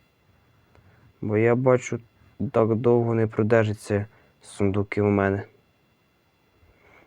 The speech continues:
М. Як же багато місця. Куди можна? Кстати,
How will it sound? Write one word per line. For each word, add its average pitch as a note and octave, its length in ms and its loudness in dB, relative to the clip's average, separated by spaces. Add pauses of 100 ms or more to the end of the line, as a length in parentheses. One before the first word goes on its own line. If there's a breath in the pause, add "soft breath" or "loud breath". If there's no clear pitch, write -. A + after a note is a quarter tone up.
(160)
М. B2 1160 2 (1700 loud breath)
Як A2+ 180 -4
же A2+ 120 -2
багато A#2 580 -2
місця. E3+ 720 4 (1200 soft breath)
Куди A#2+ 280 0
можна? A#2 360 0 (100)
Кстати, D3+ 600 0